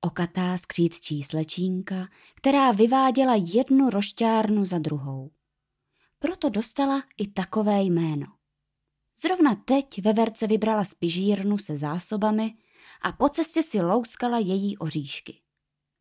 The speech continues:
Já vím, že se to nemá,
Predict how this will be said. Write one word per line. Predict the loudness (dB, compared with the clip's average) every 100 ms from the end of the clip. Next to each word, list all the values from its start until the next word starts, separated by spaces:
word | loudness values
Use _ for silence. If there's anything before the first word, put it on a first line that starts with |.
| _ -6
Já | 0 2 2
vím, | 4 4 6 4 4 4
že | 2
se | -2 -2
to | 2 4
nemá, | 4 2 2 0 -4 -12